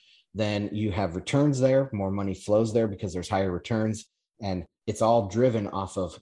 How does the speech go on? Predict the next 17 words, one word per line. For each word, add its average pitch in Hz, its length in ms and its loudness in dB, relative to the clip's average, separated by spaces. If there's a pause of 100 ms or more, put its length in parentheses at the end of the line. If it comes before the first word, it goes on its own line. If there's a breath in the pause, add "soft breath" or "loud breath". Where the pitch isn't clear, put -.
faulty 104 380 0
signals 101 520 -2
that 95 100 2
were 92 180 -4 (340)
not 98 460 -4
part 104 180 -2
of 90 60 -4
the 85 60 -10
free 90 160 -4
market. 82 400 -10 (440 loud breath)
And 98 160 -2
so 95 360 0 (240 soft breath)
that's 104 240 0
what 104 240 2
misallocation 85 840 -4
is. - 280 -16
Um, 65 220 -12